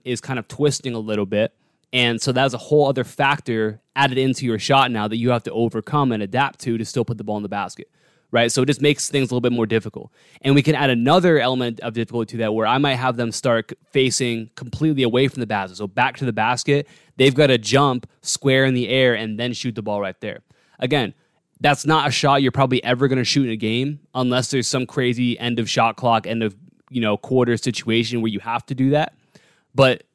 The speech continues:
for ninety-nine point nine nine nine percent of the, the time you spend on the floor, that's not a shot you're gonna be shooting. But we're li-, we're just working an aspect of building that ability to, to be adaptable, right?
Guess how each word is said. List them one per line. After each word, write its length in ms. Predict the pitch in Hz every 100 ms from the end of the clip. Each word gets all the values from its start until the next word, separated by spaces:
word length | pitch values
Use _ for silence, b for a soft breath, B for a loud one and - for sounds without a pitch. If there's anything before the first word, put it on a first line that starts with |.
| _
for 300 | - 156 131
ninety-nine 520 | 135 160 165 160 151
point 200 | 143 135
nine 300 | 127 135 135
nine 220 | 131 127 123
nine 240 | 120 120
percent 280 | 117 - 123
of 140 | 110
the, 340 | 110 110 104 -
the 180 | 107 113
time 240 | 123 120
you 40 | 117
spend 120 | 120
on 60 |
the 80 | 110
floor, 360 | - 117 120 127 b
that's 200 | - 139
not 160 | 160 175
a 40 |
shot 280 | 139 160 147
you're 80 | 127
gonna 160 | 120 104
be 80 |
shooting. 440 | 101 - 127 143 156 b b -
But 160 | 123 147
we're 200 | 135 131
li-, 260 | 135 165
we're 180 | 147 143
just 220 | 131 185
working 480 | 120 156 165 147 120
an 100 | 113
aspect 760 | 110 131 135 - 104 95 - - _ -
of 520 | 123 113 110 98 - _ _ _ 131
building 600 | 131 143 143 120 113 104
that 280 | 110 113 110
ability 280 | 120 120 117 - 117
to, 60 |
to 100 | -
be 140 | 113 113
adaptable, 520 | 107 107 - 98 92
right? 280 | 101 110